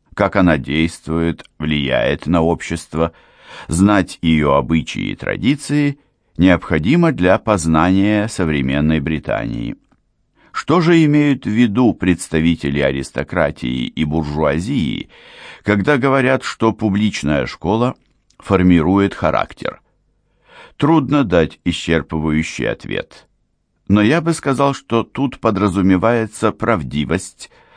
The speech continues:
самодисциплина – способность брать на себя ответственность, верность классовым представлениям о национальных интересах, готовность руководить, включая убеждённость в своей пригодности для роли руководителя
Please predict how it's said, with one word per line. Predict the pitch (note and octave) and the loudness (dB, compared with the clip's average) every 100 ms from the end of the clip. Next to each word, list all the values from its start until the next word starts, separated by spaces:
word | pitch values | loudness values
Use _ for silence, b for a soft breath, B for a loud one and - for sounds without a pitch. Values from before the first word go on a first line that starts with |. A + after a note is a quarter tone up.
| b b | b b
самодисциплина – | - G#2+ A2 G2+ E2+ D#2 - C#2 - G1+ G1+ - G#2 - _ b b - | -4 2 4 4 2 0 -4 -8 -8 -8 -6 -4 -4 -8 _ b b -20
способность | - A#2 E3 E3 D3 C#3+ - | -4 -2 0 0 2 2 0
брать | A2+ A#2 - | -2 -2 0
на | G2 | -2
себя | F#2 - D2+ - G1+ | 0 -2 -2 0 -2
ответственность, | B1 - D2 - - F#2+ G#2 A2+ - - B B B B | -2 -4 -6 -6 -4 -2 0 -2 -8 -20 B B B B
верность | F#2+ C3+ C#3+ C#3 C#3 C#3 - | 2 4 4 4 2 -2 -4
классовым | G#2 F2+ F#2+ - A2 A#2 | 0 2 0 -4 -2 0
представлениям | A2+ A2+ - A2 G2+ G2+ G2+ G#2 G#2 G2+ - | 0 -4 -4 -4 -2 0 2 2 2 0 -2
о | F2+ | 2
национальных | F2 F2 - D#2 D#2+ D#2+ C#2 C#2+ - | 2 2 0 2 2 2 0 -4 -4
интересах, | C#2+ C2+ G1+ G1+ G1+ - G#2 - B B B B | -6 -4 -6 -4 -6 -6 -8 -10 B B B B
готовность | - G#2+ - E3+ E3 D#3+ D#3 - - | -2 -2 2 0 2 0 -2 -8 -6
руководить, | B2 C#3 D3+ D3+ A#2+ C#2+ D2 - - _ _ _ - | -4 0 0 0 0 0 -4 -6 -20 _ _ _ -20
включая | - G#2 F#2+ - B1 G#1+ G1+ G1+ - | -4 -2 0 0 0 2 0 -2 -4
убеждённость | D2+ E2 D#2 B1 G2+ F#2+ F#2+ F2+ - | -2 -2 -2 0 2 2 2 0 -8
в | |
своей | - C#2+ D2 C#2+ | -10 -4 -2 -2
пригодности | C#2 C#2+ D2 F#2 E2 F2+ - E2+ | -4 -6 -2 -2 0 -2 -2 -6
для | D2+ D#2 D#2 | -2 2 2
роли | C2+ D#2+ C#2+ | 2 -2 -2
руководителя | D2 D2+ C#2+ C2+ D#2 C3+ - - - | -2 -4 -4 -4 -2 -4 -6 -8 -8